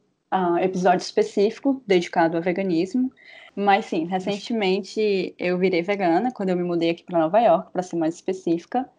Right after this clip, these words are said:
Antes eu já era vegetariana há três anos, então não foi uma transição tão complicada, eu diria.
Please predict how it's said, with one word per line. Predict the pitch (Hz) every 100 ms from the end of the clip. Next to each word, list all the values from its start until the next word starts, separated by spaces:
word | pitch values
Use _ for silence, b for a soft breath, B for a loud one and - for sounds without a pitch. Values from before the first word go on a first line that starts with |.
| B B B
Antes | - 233 233 214
eu | 202
já | 208
era | 190 240
vegetariana | 233 226 - 196 196 180 180 175
há |
três | 175 190 240 220 190
anos, | 175 185 277 285 - b b b -
então | 214
não | 208 247
foi | - 226
uma | 208 202 185 175 175 - _ _ _ _
transição | 196 208 196 190 196 170
tão | 180 185
complicada, | 175 180 208 185 170 208
eu |
diria. | 196 180 175 226